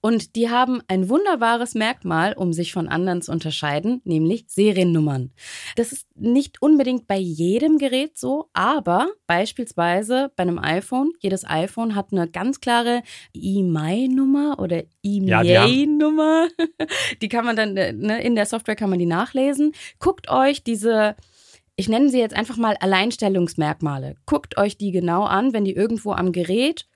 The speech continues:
Speaker 1: zu finden sind oder digital beim Einschalten nachzulesen sind und schreibt die euch raus. Dann seid ihr nämlich für den Fall, dass euch jemand da übers Ohr ziehen möchte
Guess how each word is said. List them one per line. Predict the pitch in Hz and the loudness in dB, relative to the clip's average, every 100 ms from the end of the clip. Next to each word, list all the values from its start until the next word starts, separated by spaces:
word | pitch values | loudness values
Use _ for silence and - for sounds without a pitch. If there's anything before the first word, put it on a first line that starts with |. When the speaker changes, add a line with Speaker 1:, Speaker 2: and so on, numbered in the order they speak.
| _ _ | _ _
Speaker 1:
zu | - 202 | -8 -2
finden | 240 262 269 | -2 0 -2
sind | 240 269 269 | 0 0 0
oder | 196 196 | -2 -4
digital | - 185 185 - 202 226 | -4 -6 -6 -2 0 0
beim | 202 180 | -2 -2
Einschalten | 170 226 247 233 220 208 | -2 -4 -2 -4 -4 -2
nachzulesen | 170 170 - - 247 262 269 | 0 -2 -4 -6 -2 -2 -2
sind | 240 269 277 - - - | 0 0 0 -6 -16 -4
und | 185 175 | -2 -2
schreibt | - 170 180 - | -2 0 -2 -6
die | - | -6
euch | 160 160 165 | -6 -4 -2
raus. | 165 139 131 - - - - | -2 -2 -8 -16 -16 -12 -2
Dann | 185 175 | 0 2
seid | 220 339 | 0 -2
ihr | 320 | -2
nämlich | 254 254 254 262 - | -2 0 0 0 -4
für | - 339 370 370 | -4 0 2 2
den | 240 240 | 0 -2
Fall, | - 208 185 147 139 _ - - | -2 0 0 0 -4 _ -12 -6
dass | 196 - | -4 -2
euch | 202 - | -2 -2
jemand | 208 196 190 190 | -2 0 -2 -2
da | 180 | -2
übers | 180 180 - | -2 -4 -2
Ohr | 190 185 | -2 -2
ziehen | - 175 160 | -4 -2 0
möchte | 196 269 - 170 240 | 0 -2 -4 -2 -2